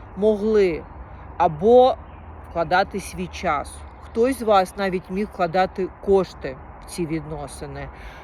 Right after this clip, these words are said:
Хтось міг якось взагалі вибудовувати стосунки з чоловіком по стабільності і надійності. І про це говорить сім пентаклів.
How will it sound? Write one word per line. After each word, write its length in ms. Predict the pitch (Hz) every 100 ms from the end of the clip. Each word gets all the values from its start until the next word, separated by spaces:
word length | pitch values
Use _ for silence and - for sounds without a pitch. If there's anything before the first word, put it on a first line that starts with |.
| - -
Хтось 720 | - - 233 262 262 - - - - - -
міг 440 | 190 240 254 - - -
якось 600 | - 165 226 226 - 196 180
взагалі 960 | 160 202 190 214 214 226 233 208 165 143 - - - - -
вибудовувати 1160 | 180 196 175 240 233 214 190 175 165 - 160
стосунки 720 | 156 - 208 - 254 294 -
з 80 | 202
чоловіком 800 | - 208 202 190 190 175 170 156 -
по 180 | 233 254
стабільності 960 | - 202 170 214 226 208 202 - 196 -
і 100 | 202
надійності. 1080 | 196 180 165 208 180 151 135 - - 135 - - - -
І 120 | 214
про 240 | 180 214 202
це 400 | - - 254 269
говорить 760 | 214 202 180 208 240 226 202
сім 560 | - - - 196 214 214 - - -
пентаклів. 840 | 196 175 - 208 180 - 143